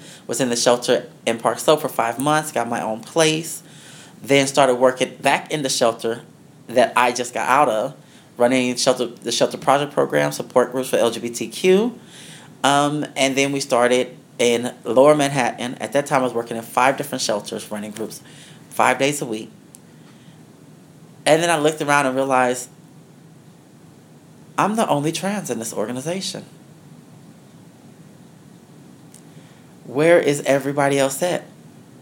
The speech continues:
And as I look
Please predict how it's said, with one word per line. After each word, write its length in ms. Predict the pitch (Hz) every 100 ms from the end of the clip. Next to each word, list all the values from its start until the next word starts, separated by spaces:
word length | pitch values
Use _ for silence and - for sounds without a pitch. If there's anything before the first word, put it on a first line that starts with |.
| - - - - - - - - - - - - - - -
And 440 | 131 143 147 139 - -
as 180 | 131 151
I 80 | 135
look 500 | 135 170 208 -